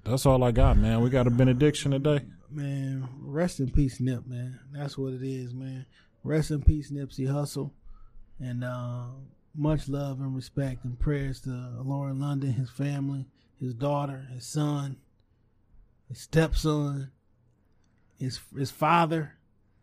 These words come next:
Speaker 2: He
Speaker 1: Yeah,
Speaker 2: got a
Speaker 1: just
Speaker 2: mother and a father and a grandmother who are,
Speaker 1: Yeah.
Speaker 2: who are alive, who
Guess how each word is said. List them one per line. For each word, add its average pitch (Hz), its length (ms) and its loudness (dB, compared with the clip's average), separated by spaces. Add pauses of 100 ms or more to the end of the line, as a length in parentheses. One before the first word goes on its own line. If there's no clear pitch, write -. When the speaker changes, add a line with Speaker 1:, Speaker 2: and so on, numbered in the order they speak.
(760)
Speaker 2:
He - 100 0
Speaker 1:
Yeah, - 60 4
Speaker 2:
got 220 140 6
a - 60 8
Speaker 1:
just 147 120 8
Speaker 2:
mother 175 300 8
and 160 120 6
a 143 60 2
father 160 440 2
and 147 100 -2
a 135 40 -2
grandmother 139 800 -2 (140)
who 156 220 4
are, 143 60 4
Speaker 1:
Yeah. 95 220 2
Speaker 2:
who 160 180 4
are 151 60 4
alive, 139 560 -2
who 135 260 0